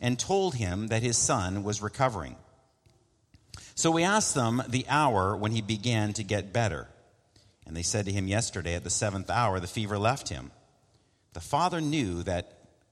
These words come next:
was the hour when Jesus had said to him, "Your son will live." And he himself believed, and all his household. This was now the second sign that Jesus did when he had come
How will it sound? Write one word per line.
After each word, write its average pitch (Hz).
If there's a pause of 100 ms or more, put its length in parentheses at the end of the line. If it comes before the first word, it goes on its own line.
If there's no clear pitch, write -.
(180)
was 92
the 95
hour 107
when 85
Jesus 101
had 87
said 107
to -
him, 76 (200)
"Your 87
son 104
will 78
live." 80 (220)
And 80
he 107
himself 135
believed, 127 (200)
and 92
all 127
his 143
household. 113 (680)
This 98
was 104
now 101
the 98
second 113
sign 80
that 80
Jesus 127
did 73 (880)
when 87
he 85
had 82
come 76